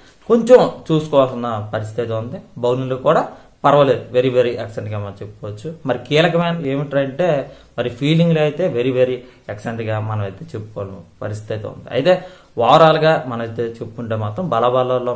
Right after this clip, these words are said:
మాత్రం ఫిఫ్టీ ఫిఫ్టీగానే ఉంది అనేది మనకైతే తెలుస్తుంది. మరి విజయం ఎవర్రా అంటే నాకైతే తెలిసింది మరి ఫిఫ్టీ ఫిఫ్టీగానే మరి చెప్పుకోవచ్చు. కానీ మరి విన్నింగ్ ఎవరు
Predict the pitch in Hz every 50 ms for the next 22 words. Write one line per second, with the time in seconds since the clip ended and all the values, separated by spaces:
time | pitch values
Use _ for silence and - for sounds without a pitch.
0 | 120 113 117 113 - 196 226 269 - - _ _ _ _ _ - - 160 160 160
1 | - 196 202 196 165 175 175 165 - 165 160 151 156 151 147 156 165 160 139 120
2 | 127 139 143 139 139 135 127 127 123 123 127 127 120 117 117 113 110 104 95 85
3 | 113 110 110 123 120 120 117 - 143 147 156 170 160 - - - 131 131 131 120
4 | 104 - - - - _ _ 123 117 131 147 156 151 190 214 220 226 202 - 131
5 | 131 120 123 151 160 160 160 165 160 156 151 151 139 - 208 269 - - - -
6 | - _ _ _ - 131 127 131 123 131 131 123 135 135 135 - 135 123 120 -
7 | 135 127 127 160 165 - - _ - 117 110 110 - 143 - - - 170 165 147
8 | 135 - - - 147 135 123 139 131 131 139 139 131 120 117 110 107 104 104 -
9 | - - - - 123 104 - - 127 127 127 - 165 170 214 202 160 - - -
10 | _ _ _ _ _ - 131 127 - 110 131 151 170 180 190 202 202 196 165 151
11 | 147 147 156 156 160 170